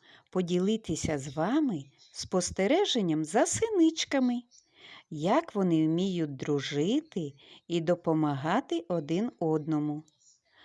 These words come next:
У мене за вікном росте кущ винограду, і я навмисно залишила декілька грон, бо я знаю, що пташкам вони подобаються,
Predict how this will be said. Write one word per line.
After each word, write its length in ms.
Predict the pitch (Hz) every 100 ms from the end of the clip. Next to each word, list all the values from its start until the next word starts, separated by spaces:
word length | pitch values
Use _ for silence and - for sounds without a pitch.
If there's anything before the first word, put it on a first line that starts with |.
| - -
У 80 | 160
мене 400 | 156 156 214 226
за 180 | 170 165
вікном 640 | 143 143 151 151 202 320 - -
росте 600 | 156 147 - - 185 262 -
кущ 400 | 165 202 - -
винограду, 840 | 190 202 196 175 156 143 135 139 _ _ - - - -
і 160 | 208 214
я 140 | 262
навмисно 680 | 285 302 311 359 403 - 185
залишила 760 | 156 170 160 156 - 226 294 240
декілька 640 | 170 202 - 196 185 214
грон, 480 | 202 208 175 147 151 _ _ - - - -
бо 160 | 170 226
я 160 | 302
знаю, 600 | 339 359 349 277 190 147 _
що 320 | - - - 160
пташкам 720 | - 151 - - 170 285 359 _ -
вони 380 | 170 160 185
подобаються, 1040 | 220 320 330 277 262 240 226 226 - 208